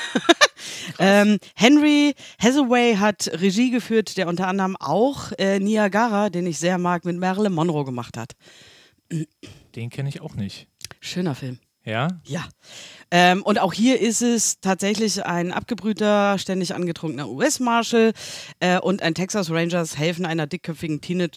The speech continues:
Speaker 1: Teenagerin dabei, den Mörder ihres Vaters im indianischen, indianischen, ja, äh, Territorium aufzuspüren. Und
Speaker 2: Okay.
Speaker 1: dieser Original ist bei Paramount Plus inkludiert und kann man dort schauen.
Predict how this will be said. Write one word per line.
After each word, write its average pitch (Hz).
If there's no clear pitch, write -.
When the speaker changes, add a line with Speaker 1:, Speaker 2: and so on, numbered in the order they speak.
Speaker 1:
Teenagerin 208
dabei, 160
den 151
Mörder 170
ihres 151
Vaters 160
im 185
indianischen, 147
indianischen, 185
ja, 123
äh, 180
Territorium 196
aufzuspüren. -
Und 180
Speaker 2:
Okay. 180
Speaker 1:
dieser 277
Original 190
ist 269
bei 208
Paramount 180
Plus -
inkludiert 165
und 165
kann 160
man 160
dort 135
schauen. 165